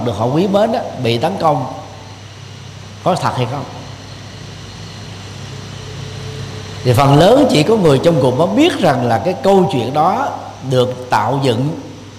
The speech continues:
được vu khống, được xuyên tạc để xúc phạm và kiếm tiền qua cái view, ha, của mạng xã hội. Còn người ngoài cuộc nghe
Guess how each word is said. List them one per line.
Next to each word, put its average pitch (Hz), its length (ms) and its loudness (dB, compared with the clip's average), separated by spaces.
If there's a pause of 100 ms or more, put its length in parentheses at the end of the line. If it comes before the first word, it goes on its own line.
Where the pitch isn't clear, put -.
(320)
được 127 240 0
vu 190 100 6
khống, 233 400 0
được 123 220 0
xuyên 165 260 -2
tạc 113 280 0 (260)
để 135 400 2 (280)
xúc 262 220 -2
phạm 117 280 0
và 120 180 0
kiếm 269 220 0
tiền 120 260 2 (1200)
qua 147 280 6
cái 175 80 4 (120)
view, 185 200 6 (600)
ha, 117 280 0 (300)
của 123 240 4
mạng 120 220 0
xã 151 100 -2
hội. 110 260 0 (1040)
Còn 123 180 4
người 131 120 6
ngoài 117 260 4
cuộc 117 280 0
nghe 147 340 4